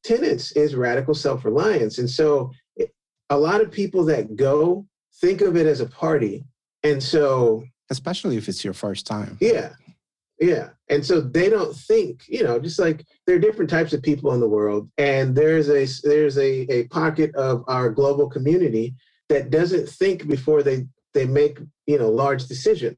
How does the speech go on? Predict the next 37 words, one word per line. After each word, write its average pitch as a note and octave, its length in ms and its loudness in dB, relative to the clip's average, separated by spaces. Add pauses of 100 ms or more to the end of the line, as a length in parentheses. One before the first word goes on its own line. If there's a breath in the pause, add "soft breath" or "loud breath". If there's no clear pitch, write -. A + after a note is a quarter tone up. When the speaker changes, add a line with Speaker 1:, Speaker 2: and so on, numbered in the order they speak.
Speaker 1:
And C3+ 140 0
so C#3+ 260 2
they C3 160 0
look E3+ 200 2
at D#3+ 100 2
these C#3+ 220 0
videos D3+ 580 4
and C3 100 -2
they B2 100 -2
s-, - 280 -10 (160)
and B2 320 0
what D3+ 180 2
they D#3 140 4
see D3+ 460 0
is A#2+ 160 -4
a - 80 -20
party. B2 520 -2 (100)
And C#3 140 0
so C3+ 280 0
Speaker 2:
A - 20 0
Fyre A#2+ 260 -6
Fest. - 340 -14
Speaker 1:
and C3 160 0
a B2 120 0
Fyre E3 400 0
Fest A#2 480 -2 (320)
and C3+ 440 0
camping. D#3 640 0
And C3+ 100 0
so C#3+ 140 2
they C#3+ 120 2
think, D3 240 2
"Okay, D#3 240 0
I'm D3 100 0
just D3 160 -2
going - 180 0
camping," F3 460 -2